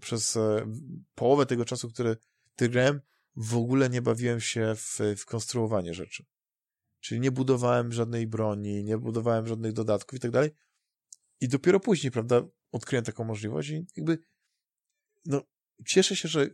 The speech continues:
że gra, e, cały czas jakby, e, mnie czymś zaskakuje, ale, e, na, na dłuższą metę właśnie, e,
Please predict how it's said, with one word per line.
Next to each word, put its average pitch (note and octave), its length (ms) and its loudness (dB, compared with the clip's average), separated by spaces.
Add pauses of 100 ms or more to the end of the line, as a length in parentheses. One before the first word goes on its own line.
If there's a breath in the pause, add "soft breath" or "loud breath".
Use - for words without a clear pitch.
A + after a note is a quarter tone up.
że B2+ 160 -2
gra, C#3+ 340 0 (520)
e, A#2 460 2
cały D3+ 220 0
czas C3+ 200 -2
jakby, B2+ 460 0 (460)
e, B2 160 -4
mnie C3 160 2
czymś B2+ 200 -4
zaskakuje, B2+ 640 -2 (1040)
ale, C3 200 6
e, A2 540 0
na, A#2+ 140 -6 (100)
na A#2 120 -4
dłuższą D3 340 -2
metę C3+ 300 0
właśnie, C3+ 340 -4
e, C#3+ 40 -4